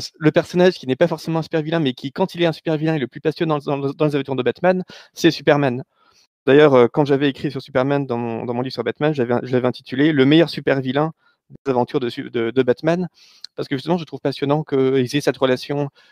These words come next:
amitié qui est déjà est complètement improbable. Enfin, Batman, après tout, n'est que, n'est, n'est qu'un être humain et Superman est ce qui se rapproche le plus d'un, d'un dieu sur Terre. Donc, ils ont cette relation pourtant de, d'admiration réciproque et il est évident que chacun, ça s'admire l'un l'autre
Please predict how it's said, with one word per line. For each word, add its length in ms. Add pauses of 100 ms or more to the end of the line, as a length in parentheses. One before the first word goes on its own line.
(960)
amitié 360
qui 80
est 40
déjà 280
est 40
complètement 360
improbable. 420
Enfin, 180
Batman, 320
après 200
tout, 160
n'est 160
que, 240
n'est, 280
n'est 120
qu'un 120
être 220
humain 240
et 120
Superman 380
est 60
ce 80
qui 60
se 80
rapproche 260
le 80
plus 240
d'un, 300
d'un 160
dieu 160
sur 180
Terre. 260 (260)
Donc, 140
ils 100
ont 300
cette 140
relation 380
pourtant 340
de, 100
d'admiration 540
réciproque 540
et 40
il 80
est 60
évident 260
que 120
chacun, 400 (320)
ça 100
s'admire 380
l'un 100
l'autre 320